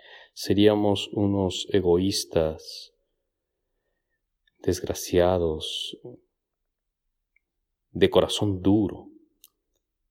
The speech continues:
si nos hubiera dejado de preocupar la suerte de nuestros primeros padres.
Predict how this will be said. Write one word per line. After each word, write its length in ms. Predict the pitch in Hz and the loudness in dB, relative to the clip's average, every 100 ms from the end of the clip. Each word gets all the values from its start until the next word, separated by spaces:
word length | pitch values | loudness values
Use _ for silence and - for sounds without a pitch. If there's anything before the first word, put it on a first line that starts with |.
| _ _ _ _ _ _ _ | _ _ _ _ _ _ _
si 300 | - - 92 | -16 -6 -2
nos 200 | 90 - | -2 -4
hubiera 320 | 90 92 95 87 | -2 0 2 0
dejado 440 | 85 - 92 87 | 0 0 0 2
de 80 | 82 | -2
preocupar 680 | - - - - 90 87 82 | -4 -6 -6 0 0 0 -2
la 100 | 76 | -6
suerte 760 | - - 95 92 - 85 76 - | -4 0 2 2 -2 -4 -4 -8
de 140 | 90 | -4
nuestros 300 | 82 - 90 | -4 -6 -10
primeros 420 | - 87 82 78 | -4 -2 -2 -4
padres. 800 | - - 78 80 - - - - | -4 -4 -4 -10 -18 -20 -20 -20